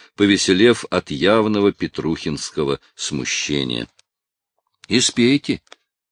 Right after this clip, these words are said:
холодненькое. Хотел окатить, да пожалел". Ну, сразу видно, от хороших родителей. "Воду пожалел-то?"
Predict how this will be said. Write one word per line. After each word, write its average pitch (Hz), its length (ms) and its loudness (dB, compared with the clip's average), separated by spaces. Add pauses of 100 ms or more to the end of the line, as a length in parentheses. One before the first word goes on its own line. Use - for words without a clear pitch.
(180)
холодненькое. 107 960 2 (640)
Хотел 139 460 4
окатить, 127 600 2 (220)
да 104 140 0
пожалел". 80 640 0 (1120)
Ну, 226 60 -10
сразу 78 540 -2
видно, 71 320 -4
от 69 100 -10
хороших 92 560 0
родителей. 127 760 -8 (1080)
"Воду 143 580 4 (200)
пожалел-то?" 113 640 2